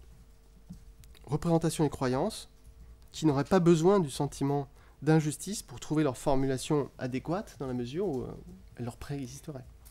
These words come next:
Alors, pour répondre à cette objection, je vais de nouveau m'appuyer, euh, je vais de nouveau développer des arguments pragmatistes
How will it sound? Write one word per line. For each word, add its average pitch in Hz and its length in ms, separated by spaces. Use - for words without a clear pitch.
Alors, 135 180
pour 196 120
répondre 214 300
à 165 80
cette 165 200
objection, 156 460
je 185 60
vais 165 100
de 160 100
nouveau 165 400
m'appuyer, 160 640
euh, 131 140
je 123 80
vais 139 60
de 151 80
nouveau 175 260
développer 151 380
des 143 180
arguments 143 320
pragmatistes 139 680